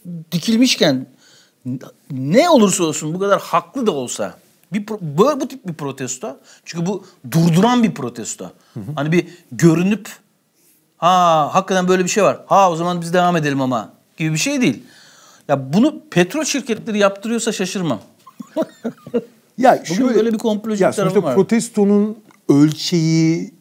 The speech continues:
Speaker 2: e, sonuçları ile ilgili çok tartışma var. Yani bunu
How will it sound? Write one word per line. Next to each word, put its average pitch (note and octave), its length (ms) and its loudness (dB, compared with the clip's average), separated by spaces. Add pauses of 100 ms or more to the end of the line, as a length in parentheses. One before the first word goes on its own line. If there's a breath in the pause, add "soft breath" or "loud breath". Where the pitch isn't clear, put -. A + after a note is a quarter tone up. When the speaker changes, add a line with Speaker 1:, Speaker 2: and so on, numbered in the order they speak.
(160)
Speaker 2:
e, C3+ 380 2
sonuçları D#3 680 0
ile D#3+ 160 4
ilgili D#3 280 2
çok - 240 -2
tartışma G2+ 380 -6
var. C2 120 -14
Yani A2+ 280 -6 (720 loud breath)
bunu D3+ 280 2